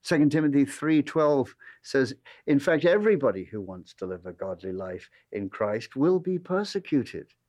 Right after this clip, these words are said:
while evil men and impostors will go from bad to worse," telling us that to the degree to which you answer the call to be godly is the degree to which you will suffer the corresponding persecution of evil men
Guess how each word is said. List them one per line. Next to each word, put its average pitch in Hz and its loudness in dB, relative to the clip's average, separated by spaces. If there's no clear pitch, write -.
while 104 0
evil 135 4
men 143 4
and 147 4
impostors 123 -2
will 139 0
go 110 0
from 123 -8
bad 98 -4
to - -10
worse," 107 -4
telling 185 4
us 127 0
that 143 2
to 269 4
the 277 4
degree 214 4
to 151 2
which 156 2
you 208 2
answer 214 2
the 151 2
call 135 2
to - -4
be 113 2
godly 120 2
is 196 2
the 196 4
degree 202 2
to 202 4
which 156 2
you 180 6
will 254 6
suffer 190 2
the 165 2
corresponding 180 2
persecution 170 2
of 147 0
evil 185 2
men 156 2